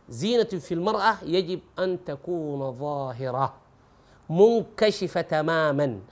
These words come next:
لا يجوز وضع أي نوع من الحائل عليها. وهنالك زينة بادية يمكن للمرأة أن تبديها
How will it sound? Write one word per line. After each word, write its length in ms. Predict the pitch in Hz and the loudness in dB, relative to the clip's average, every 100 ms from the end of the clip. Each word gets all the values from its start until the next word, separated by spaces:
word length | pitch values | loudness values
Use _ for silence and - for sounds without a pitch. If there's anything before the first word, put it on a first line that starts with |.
| - - | -20 -6
لا 320 | 147 208 254 | 4 8 8
يجوز 540 | 233 202 180 247 247 165 | 8 6 4 0 -2 0
وضع 440 | 165 247 202 185 220 | 6 6 4 -2 2
أي 340 | 294 302 262 | 2 4 6
نوع 240 | 233 254 208 | 8 8 8
من 180 | 214 | 6
الحائل 480 | 185 165 214 247 247 | 6 4 6 6 6
عليها. 400 | 170 135 104 - - _ - - _ - - - | 4 2 -4 -12 -20 _ -20 -20 _ -20 -20 -4
وهنالك 1000 | 170 175 196 247 302 294 262 - 254 294 - - _ _ _ - - | 0 4 8 10 10 8 4 8 8 8 2 -20 _ _ _ -18 -6
زينة 720 | 143 269 294 285 285 294 285 - | 2 4 6 4 4 0 0 -6
بادية 720 | 139 226 254 240 170 147 107 | 4 8 10 10 6 2 0
يمكن 400 | 139 226 240 233 | 0 0 0 -2
للمرأة 520 | 214 202 220 247 226 208 | 0 2 2 4 4 4
أن 200 | 190 - | 2 2
تبديها 760 | 190 160 220 233 160 131 110 | 0 2 2 4 4 2 -6